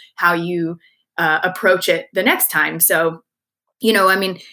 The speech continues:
I take a very observational approach. I don't interview people at these events. I kind of let whatever's gonna happen around me happen in front of me and then try to piece it, piece it together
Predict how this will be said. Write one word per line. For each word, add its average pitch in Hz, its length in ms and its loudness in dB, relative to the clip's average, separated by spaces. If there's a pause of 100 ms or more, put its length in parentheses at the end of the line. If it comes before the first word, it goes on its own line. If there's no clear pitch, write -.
(520)
I 254 200 2
take 285 180 0
a 262 60 2
very 220 200 2
observational 180 720 -2
approach. 277 460 -4
I 196 40 -4
don't 226 220 -4
interview 214 380 -4
people 247 320 -2
at 240 160 -4
these 233 180 -4
events. 240 480 -2
I 180 60 -8
kind 196 180 -6
of 180 100 -6
let 180 240 -2
whatever's 180 420 0
gonna 180 180 -6
happen 180 320 -4
around 165 320 -2
me 170 160 -4
happen 170 340 -6
in 170 140 -4
front 165 180 -2
of 165 100 -6
me 208 160 -6
and 190 140 -6
then 175 140 -4
try 170 380 -2
to 196 120 -4
piece 180 300 -2
it, 180 100 -4 (240)
piece 208 240 -4
it 170 100 -4
together 165 480 0